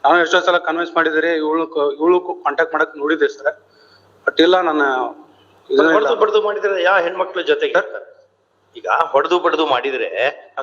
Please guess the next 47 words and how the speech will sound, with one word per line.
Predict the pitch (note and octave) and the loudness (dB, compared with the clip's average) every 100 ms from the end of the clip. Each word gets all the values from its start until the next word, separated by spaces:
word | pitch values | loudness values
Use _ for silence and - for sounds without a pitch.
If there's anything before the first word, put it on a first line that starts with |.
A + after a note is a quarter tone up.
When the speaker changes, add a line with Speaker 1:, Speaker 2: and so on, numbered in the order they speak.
| - _ _ - | -14 _ _ 0
Speaker 2:
ಯಾ | G3+ A#3+ | 2 2
ಹೆಂಡ್ತಿ | G3 F#3 - | -2 -4 -6
ಜೊತೆಗೆ | F3+ C#3+ C3+ B2 | -2 0 0 -2
ಇರ್ತಾಳೆ? | A2 - G2 | -2 0 2
Speaker 1:
ಇಲ್ಲ | - | 2
ಸರ್, | - B2 | -2 -4
ಹೊಡೆದಿಲ್ಲ | C3+ C#3+ D3 | -4 -4 -4
ಸರ್. | C3 - _ _ _ - | -8 -14 _ _ _ -2
Speaker 2:
ಅವ್-, | C3+ | 0
ಅವ್ರು | D#3 F3 | 2 2
ಸಾಕ | - G#3+ | 2 2
ಸುಳ್ಳು | F#3+ - A#3 | 2 2 2
ಯಾಕೆ | G3 - | 2 0
ಹೇಳ್ತಾರ | A#2 G#2 G2 | 0 0 -2
ಅವ್ರು? | - - _ | -6 -14 _
ಕಾರಣನೇ | - G#3+ G#3+ G3+ | 0 2 0 -2
ಇಲ್ದಂಗೆ | F#3+ G3 F#3 F3 | -4 -2 -2 -4
ಚು-, | G3+ F3 C#3 - _ | 0 0 0 -6 _
ಪ್ರೀತಿಯಿಂದ | - G#3 G#3 G#3+ | -4 -2 -2 0
ಇದ್ರು | G3+ F#3+ G3 | 0 0 -2
ಸಹಿತ | G3 F#3+ | -2 -2
ಸುಳ್ಳೆ | E3+ F3+ G3 | 0 2 2
ಹೊಡೆದೆ | D#3+ E3+ F3+ | 2 0 -2
ನಿಂತ | E3+ D#3+ | -8 -4
ಹೇಳ್ತಾರ | D3 C#3+ G2 G#2 | -4 -2 -4 -2
ಯಾರಾದ್ರೂ? | A2 A2 - | -2 -2 -6
Speaker 1:
ಇಲ್ಲ | - | -14
ಸರ್, | - - _ D3 - | -16 -18 _ -14 -6
ಹೊಡೆ-, | - - E3+ | 0 2 4
ಹೊಡೆದಿದ್ದು | C#3+ D3+ F3 F3 F3 | 2 2 0 -2 0
ಬಡಿದು | D#3 D#3+ D#3+ | 0 0 -4
ಮಾಡಿಲ್ಲ | - C3+ C3 | -6 -14 -14
ಸರ್. | - _ _ _ | -14 _ _ _
Speaker 2:
ವಾ-, | E4+ - | 0 2
ಸ್-, | - - | 0 -2
ನಾವು | - C#3+ | 0 0
ಸುಳ್ಳು | - B3 G#3 | 2 2 4
ಯಾಕೆ, | D3+ B2 | 2 -2
ಹೆಣ್ಮಕ್ಳು | D3+ F#3+ F#3+ D#3+ | -4 -2 -2 -6
ಈಗ | C3+ | -6
ಸುಳ್ಳು | D3+ C#3+ | -2 0
ಯಾಕೆ | B2+ | -2
ಹೇಳ್ತಾರೆ? | G#2 G#2+ | -4 -4
ಹೆಂಡ್ತಿ | F#3 G#3+ | -2 0
ಯಾಕೆ | D3 | -2
ಸುಳ್ಳು | - C3+ | 0 0
ಹೇಳ್ತಾಳಪ್ಪ? | A2 - F#2+ - | 0 -2 -2 -2